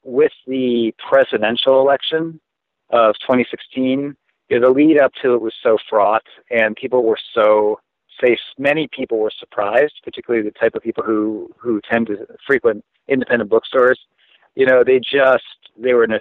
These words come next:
shock after the election. They didn't tend to buy a lot of books. And then again, last year,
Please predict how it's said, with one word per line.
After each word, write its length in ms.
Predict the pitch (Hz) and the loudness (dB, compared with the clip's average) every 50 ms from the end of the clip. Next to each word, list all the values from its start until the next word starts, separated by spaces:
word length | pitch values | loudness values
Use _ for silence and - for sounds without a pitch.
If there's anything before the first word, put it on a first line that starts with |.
| - - | -4 -2
shock 300 | - 120 107 110 - - | 0 0 0 0 0 0
after 260 | 117 113 - - 110 | -2 -2 -2 -4 -8
the 120 | 104 107 113 | -6 -2 -2
election. 640 | 120 135 156 165 160 - - 156 143 131 131 127 - _ _ _ _ _ | 0 2 2 0 0 -2 -2 -2 -2 -2 -4 -8 -14 _ _ _ _ _
They 120 | - 151 147 | -2 0 2
didn't 240 | 147 139 135 127 | 2 0 0 -2
tend 200 | - - 127 120 | -4 -4 -4 -4
to 60 | 117 107 | -4 -2
buy 140 | 110 107 | 0 0
a 80 | 107 104 | 0 2
lot 160 | 107 101 101 | 0 0 0
of 80 | 101 - | -2 -4
books. 260 | - 98 95 - - - - - _ _ _ _ _ _ _ _ _ | -6 -6 -6 -8 -14 -20 -20 -20 _ _ _ _ _ _ _ _ _
And 180 | 123 123 120 | -4 -2 0
then 300 | 120 117 117 117 117 123 - | 0 0 0 0 -4 -6 -8
again, 360 | 117 117 - 127 117 117 117 | -8 -4 -2 -2 -2 -2 -2
last 380 | 123 135 143 143 - - - | 0 0 0 0 -2 -6 -6
year, 480 | 127 123 120 117 117 113 113 110 110 _ | -2 0 0 2 2 0 0 -4 -6 _